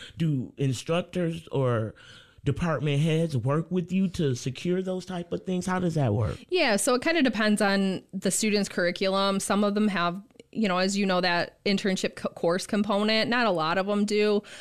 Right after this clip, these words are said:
Speaker 2: Um, so it, it works a couple different ways. We do a lot to promote the opportunities that we receive in terms of internships to the different faculty,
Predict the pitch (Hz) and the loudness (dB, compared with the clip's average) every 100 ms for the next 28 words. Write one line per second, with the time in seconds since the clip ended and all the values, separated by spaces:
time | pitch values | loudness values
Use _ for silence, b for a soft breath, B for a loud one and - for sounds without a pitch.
0 | B - 190 185 - 269 269 - 302 294 | B -2 0 0 0 0 0 -2 0 0
1 | 285 226 208 175 190 190 190 185 180 190 | -2 -4 -2 0 0 0 0 0 2 2
2 | 185 185 226 240 240 202 180 180 - 202 | 2 0 0 2 2 2 2 0 -2 -4
3 | - 185 180 170 170 175 147 202 - 175 | -2 -2 0 2 2 2 0 -2 -2 -2
4 | 185 180 202 180 170 175 175 147 175 170 | -2 -2 -2 0 0 0 -2 -2 -2 -2
5 | 160 - - 175 185 196 202 196 202 196 | -2 -4 -6 -4 -2 0 0 -2 -2 -4
6 | 202 190 208 202 202 190 - - 202 190 | -4 -4 -4 -4 -4 -6 -4 -4 -2 0
7 | 196 190 - - 196 - 202 214 190 196 | -2 -4 -6 -6 -4 -4 -4 -2 -2 -2